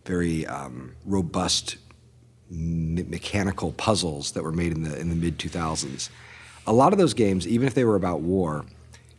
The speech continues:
um, would have very abstract concepts. And so in order to convince people that the game was actually about war, they'd use, like, really violent art.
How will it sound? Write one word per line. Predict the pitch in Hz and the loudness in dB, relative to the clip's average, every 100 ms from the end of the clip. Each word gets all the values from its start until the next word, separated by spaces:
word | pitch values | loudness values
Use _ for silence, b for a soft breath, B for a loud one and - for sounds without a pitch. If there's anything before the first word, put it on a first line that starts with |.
| - - | -14 -4
um, | 92 90 82 82 - | -2 0 -2 -4 -6
would | 101 101 | -2 2
have | 104 90 | 2 4
very | 107 107 90 | 4 4 4
abstract | 87 - 95 80 | 0 -2 -2 -2
concepts. | 85 78 - - - - | -4 -4 -6 -8 -12 -6
And | 98 | 0
so | 117 107 | 2 2
in | 85 | 2
order | 110 127 143 | 2 4 4
to | |
convince | 117 107 - | 2 2 0
people | 110 92 | 0 0
that | 85 | 0
the | |
game | 87 82 | 0 0
was | 82 | -2
actually | 80 - 92 | -4 -2 -2
about | 82 76 | -2 -4
war, | 78 85 104 B B | -4 -2 -4 B B
they'd | - 87 | -2 2
use, | 95 98 | 2 2
like, | 87 85 | 0 -2
really | 90 78 | -2 -2
violent | 69 76 76 76 - | -2 -4 -4 -6 -6
art. | 80 - | -8 -8